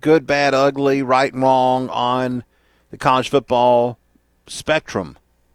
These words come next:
But a report came out after Dylan Raiola, quarterback who had been committed to U G A for a long time, and then who decided to switch at the very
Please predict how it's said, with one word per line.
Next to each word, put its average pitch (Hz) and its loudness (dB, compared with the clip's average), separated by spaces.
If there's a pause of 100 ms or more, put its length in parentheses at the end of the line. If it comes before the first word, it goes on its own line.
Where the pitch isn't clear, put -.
(1200)
But 139 -2
a 147 2
report 202 0
came 185 0
out 143 2
after 131 -2 (300)
Dylan 151 4
Raiola, 139 2 (800)
quarterback 143 2
who 147 2
had 127 -2
been 127 -4
committed 139 0
to 135 0
U 131 0
G 127 -2
A 123 0
for 120 2 (260)
a 110 -4
long 143 4
time, 117 -4 (680)
and 117 -4
then 127 2
who 131 2
decided 131 0
to 120 -8
switch 139 -2
at - -20
the 117 -10
very 127 -2